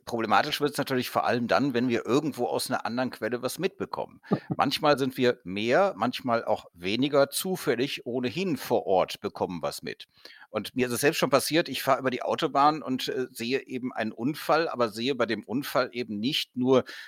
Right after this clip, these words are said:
Speaker 1: Polizistinnen und Polizisten, Rettungskräfte, sondern ich sehe dann irgendwann auch Menschen,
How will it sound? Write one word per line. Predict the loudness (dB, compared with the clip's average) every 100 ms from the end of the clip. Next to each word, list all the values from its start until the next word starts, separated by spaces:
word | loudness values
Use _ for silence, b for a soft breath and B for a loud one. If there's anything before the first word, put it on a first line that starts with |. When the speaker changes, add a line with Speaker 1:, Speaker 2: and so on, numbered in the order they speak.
| B _
Speaker 1:
Polizistinnen | -10 -8 -6 -8 -4 -4 -2
und | -4
Polizisten, | -2 0 0 -2 -2 -4 -4 -2
Rettungskräfte, | 0 -2 0 -4 -4 -4 -4 -4 -4 0
sondern | 2 2
ich | 0 -4
sehe | 0 2
dann | 2 0
irgendwann | 0 -2 -2 2 2 2
auch | -2 -2
Menschen, | -2 -2 -4 -4